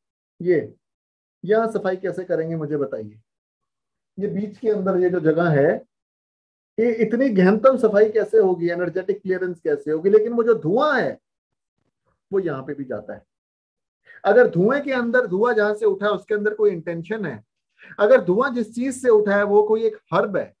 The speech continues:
आप, अच्छा, आपने सुजोक की बात करी तो सुजोक में भी तो आप मोक्सा का इस्तेमाल करते हैं, वो मोक्सा भी तो एक herb है।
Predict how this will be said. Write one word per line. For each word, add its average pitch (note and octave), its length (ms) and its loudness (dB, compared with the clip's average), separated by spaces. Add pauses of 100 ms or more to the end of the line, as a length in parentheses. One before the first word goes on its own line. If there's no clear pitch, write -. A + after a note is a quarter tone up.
(1600)
आप, G3 220 -4
अच्छा, G#3 160 -6
आपने G3+ 280 -4
सुजोक G3+ 380 2
की G#3+ 60 -6
बात F#3+ 240 -4
करी G#3 120 -2
तो G#3 100 -6
सुजोक G#3 400 0
में A3 120 -2
भी G#3+ 80 -8
तो A3+ 100 -6
आप G#3 160 -2
मोक्सा F#3+ 320 -4
का G#3+ 140 -8
इस्तेमाल F#3 420 -6
करते F3 300 -6
हैं, A3 60 -4
वो G#3 100 0
मोक्सा F#3 340 -2
भी G#3 100 -6
तो G#3 140 0
एक G#3 100 -2 (160)
herb F#3+ 200 -2
है। G#3+ 200 -4